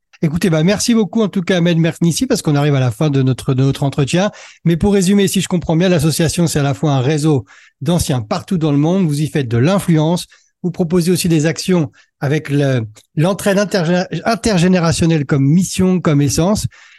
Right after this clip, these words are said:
Eh bien, on n'a plus qu'à ne, inviter les anciens qui n'auraient pas encore, euh, cotisé ou qui ne seraient pas encore inscrits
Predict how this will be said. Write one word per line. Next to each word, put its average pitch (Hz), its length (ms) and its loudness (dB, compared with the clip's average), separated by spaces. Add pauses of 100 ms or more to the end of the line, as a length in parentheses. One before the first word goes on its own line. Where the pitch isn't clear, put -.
(140)
Eh 143 60 -4
bien, 131 100 0
on 127 60 0
n'a 123 100 0
plus 147 140 -2
qu'à 139 120 -2
ne, 120 220 2 (380)
inviter 156 400 0
les 135 200 2
anciens 156 460 0
qui 139 140 -2
n'auraient 135 280 2
pas 220 140 -2
encore, 170 480 0
euh, 117 120 0 (160)
cotisé 190 480 0
ou - 20 -4
qui 151 100 -6
ne 147 60 0
seraient 139 160 0
pas 190 140 -2
encore 156 280 0
inscrits 151 420 0